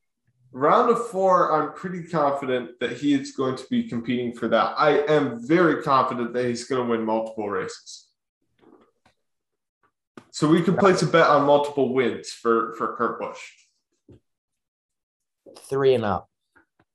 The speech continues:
Speaker 1: So, so you're, you're betting under three?
Speaker 2: Yeah. If he has,
Speaker 1: So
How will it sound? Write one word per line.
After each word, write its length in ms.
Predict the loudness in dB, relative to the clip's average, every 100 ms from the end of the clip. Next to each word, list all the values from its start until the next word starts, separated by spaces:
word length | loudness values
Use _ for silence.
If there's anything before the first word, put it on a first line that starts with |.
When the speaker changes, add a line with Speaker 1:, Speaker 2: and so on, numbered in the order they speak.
| _ _ _ _ _ -20 0
Speaker 1:
So, 340 | 6 6 4
so 480 | 4 4 6 2 -2
you're, 280 | 0 2 2
you're 200 | 0 2
betting 340 | 4 4 2 0
under 320 | -2 -2 -4
three? 520 | -6 -4 -2 -4 -8 _ _ _ _ _ _ _ -6
Speaker 2:
Yeah. 260 | -4 -4 -10 _ _ _ -14
If 120 | -4
he 60 |
has, 180 | -4 -4
Speaker 1:
So 120 | -10